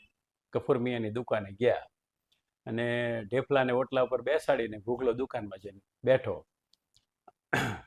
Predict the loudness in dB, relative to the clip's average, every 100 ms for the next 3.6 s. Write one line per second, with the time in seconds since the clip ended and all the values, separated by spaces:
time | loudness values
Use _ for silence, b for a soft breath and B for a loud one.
0 | _ -8 -4 -2 -2 -4 2 2 4 2
1 | 2 6 6 6 4 2 -2 -2 -2 2
2 | 4 2 -4 _ _ _ _ _ _ _
3 | -2 0 0 2 2 2